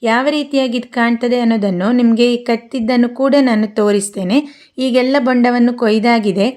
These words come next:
ನಂತರ ಹೆಕ್ಕಿಕೊಳ್ಳುವಂತಹ ಸಮಯ ನಮಗೆ. ಈ ಗಿಡದ ಮೂಲ ನಮ್ಮ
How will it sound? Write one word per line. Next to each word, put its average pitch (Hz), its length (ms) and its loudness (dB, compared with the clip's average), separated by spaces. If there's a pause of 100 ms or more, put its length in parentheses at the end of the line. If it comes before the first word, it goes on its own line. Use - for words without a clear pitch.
(260)
ನಂತರ 233 340 -2
ಹೆಕ್ಕಿಕೊಳ್ಳುವಂತಹ 240 920 0
ಸಮಯ 185 380 -4
ನಮಗೆ. 175 400 -2 (840)
ಈ 285 200 -6
ಗಿಡದ 277 340 -2
ಮೂಲ 254 340 2
ನಮ್ಮ 240 260 2